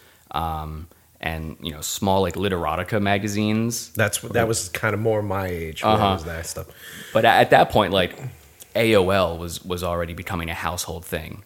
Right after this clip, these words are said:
Speaker 1: So I'd be on there searching for, like, sex, sex with boobs, just, like, like,
Speaker 2: <laughs>
Speaker 1: ridiculous kind of keywords that I
Speaker 2: Yeah, yeah.
Speaker 1: wanted. I didn't really know how to find, but eventually,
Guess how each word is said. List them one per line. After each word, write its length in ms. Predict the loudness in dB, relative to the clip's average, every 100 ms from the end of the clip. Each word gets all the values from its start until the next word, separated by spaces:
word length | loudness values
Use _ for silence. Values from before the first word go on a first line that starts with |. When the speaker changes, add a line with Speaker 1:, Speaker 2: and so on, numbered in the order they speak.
| -12
Speaker 1:
So 200 | -4 0
I'd 180 | 0 0
be 120 | -2
on 180 | -4 -4
there 140 | -6
searching 520 | -4 -2 -2 -4 -8 -10
for, 380 | -10 -10 -10 -14
like, 200 | -8 2
sex, 760 | 4 4 -2 -8 -10 -8 -8 -8
sex 300 | -8 -6 -6
with 220 | -8 -8
boobs, 440 | -10 -10 -12 -10 -6
just, 260 | -2 2
like, 240 | 6 6 6
like, 220 | 8 8
Speaker 2:
<laughs> 260 | 6 0 4
Speaker 1:
ridiculous 680 | 8 8 8 8 10 10 8
kind 200 | 6 6
of 60 |
keywords 680 | 4 2 2 8 8 8 6
that 100 | 4
I 80 | 4
Speaker 2:
Yeah, 60 | 8
yeah. 80 | 10
Speaker 1:
wanted. 320 | 10 10 8
I 40 | 6
didn't 120 | 4
really 120 | 4
know 160 | 4 4
how 180 | 4
to 80 | 2
find, 560 | 4 4 6 4 2 -2
but 120 | 0 0
eventually, 1000 | 4 4 4 2 2 4 2 0 -4